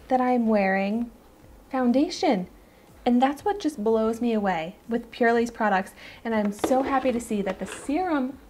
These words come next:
B B cream is the exact same way, where it's just the most undetectable, smooth texture. I am so excited about this. It reminds me a lot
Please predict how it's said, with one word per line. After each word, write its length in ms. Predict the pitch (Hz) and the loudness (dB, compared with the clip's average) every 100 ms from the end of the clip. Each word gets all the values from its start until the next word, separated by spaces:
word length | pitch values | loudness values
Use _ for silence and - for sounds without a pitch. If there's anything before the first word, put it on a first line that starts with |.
| - | -8
B 120 | 214 | -4
B 100 | 196 | -4
cream 320 | 196 214 196 | -4 -6 -4
is 80 | 196 | -6
the 120 | 208 202 | -6 -6
exact 360 | 185 208 269 | -2 -2 0
same 220 | - 285 | 0 0
way, 300 | 254 214 208 208 - - - | 2 0 -2 -6 -20 -20 -10
where 100 | 269 | -6
it's 120 | 285 | -6
just 300 | - 320 311 - - - 240 | -4 -6 -6 -12 -20 -12 -4
the 120 | 262 | 0
most 360 | 277 269 - - - - - - - - - - | 0 -2 -6 -20 -20 -20 -20 -20 -20 -20 -20 -6
undetectable, 840 | 262 294 320 302 269 - 214 214 208 | 2 2 2 -2 -4 -2 0 -2 -2
smooth 840 | - - - 220 214 214 214 208 - - | -14 -10 0 2 4 4 2 -2 -10 -20
texture. 680 | - 190 - - - - 208 - - - | -10 -10 -10 -8 -6 -6 -10 -18 -20 -12
I 100 | 214 | -6
am 200 | 220 226 | -4 -4
so 720 | 220 - - - - 226 214 - | -10 -18 -18 -2 6 10 8 6
excited 560 | 214 214 220 185 180 | 0 0 2 2 2
about 280 | 185 185 180 | 2 0 2
this. 440 | 190 185 202 - - - - - - - - - | 2 0 0 -10 -20 -20 -20 -20 -20 -20 -6 2
It 120 | 277 | 4
reminds 460 | 262 269 269 392 453 | 6 4 4 0 0
me 120 | 453 | 2
a 60 | 370 | 4
lot 300 | 240 226 | 4 4